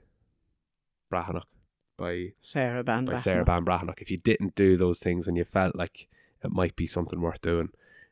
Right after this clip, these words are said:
Speaker 1: um, those are the things, the kind of things you'd regret. And these, uh, these things that are bringing, that bring you so much joy and they bring light to your eyes when you recall them, they're all things that you did do when you,
Speaker 2: Yes.
Speaker 1: when you easily couldn't have. So that's, I think that's, um,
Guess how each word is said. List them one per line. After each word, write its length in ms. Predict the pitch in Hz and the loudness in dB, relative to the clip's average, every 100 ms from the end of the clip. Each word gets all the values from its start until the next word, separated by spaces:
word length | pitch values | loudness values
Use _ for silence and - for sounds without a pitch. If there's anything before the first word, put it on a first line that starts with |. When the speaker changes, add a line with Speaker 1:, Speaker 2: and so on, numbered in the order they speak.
| _ - | _ -12
Speaker 1:
um, 380 | 82 82 87 92 | -10 -10 -14 2
those 260 | 90 87 87 | 6 6 6
are 40 | |
the 100 | 85 | 2
things, 280 | 87 85 80 | 0 -2 -4
the 80 | - | -6
kind 180 | - 85 | 0 0
of 60 | 85 | 2
things 200 | 87 85 | 0 0
you'd 100 | 85 | 0
regret. 360 | 82 85 85 - _ _ - - - | 2 2 0 -4 _ _ -20 -20 -6
And 300 | - 87 85 | 2 4 4
these, 300 | 85 101 87 - | 8 8 6 2
uh, 240 | 95 - - | 0 0 -2
these 200 | - 98 | 2 2
things 240 | - 95 92 | 6 6 6
that 80 | 87 | 6
are 80 | |
bringing, 300 | 82 95 92 | 8 8 6
that 160 | 85 82 _ _ | 4 -2 _ _
bring 200 | - 107 | 6 6
you 80 | 92 | 6
so 180 | - 98 | 6 6
much 240 | 90 - - | 6 0 4
joy 300 | 98 95 90 | 8 8 8
and 160 | 85 | 4
they 80 | 87 | 2
bring 260 | - 92 90 | 6 6 8
light 280 | 90 90 - | 6 6 4
to 80 | 90 | 4
your 140 | 87 | 6
eyes 280 | 90 90 87 | 6 6 4
when 120 | 85 | 2
you 200 | 85 87 | 2 -2
recall 420 | 87 - 92 92 | -4 2 6 8
them, 140 | 87 78 - _ _ _ - | 6 0 -10 _ _ _ 6
they're 120 | 92 | 8
all 220 | 95 92 | 10 10
things 300 | 90 90 87 | 8 0 0
that 100 | 85 | -2
you 100 | 87 | -2
did 280 | 87 98 92 | 6 6 6
do 220 | 87 87 - _ _ _ _ _ _ _ _ - | -2 -4 -8 _ _ _ _ _ _ _ _ 8
when 120 | 135 101 | 10 10
you, 60 | 101 | 8
Speaker 2:
Yes. 140 | 101 | 12
Speaker 1:
when 160 | 104 92 | 10 10
you 80 | 95 | 6
easily 400 | 95 92 90 87 | 8 6 6 4
couldn't 260 | 95 87 | 2 2
have. 120 | 82 | -2
So 100 | - | 4
that's, 200 | 104 113 - | 6 6 4
I 60 | |
think 180 | 95 110 | 2 6
that's, 400 | 101 110 - - - - _ _ | 6 6 2 -2 -6 -20 _ _
um, 600 | 98 87 82 82 80 82 | 4 4 4 2 -2 -4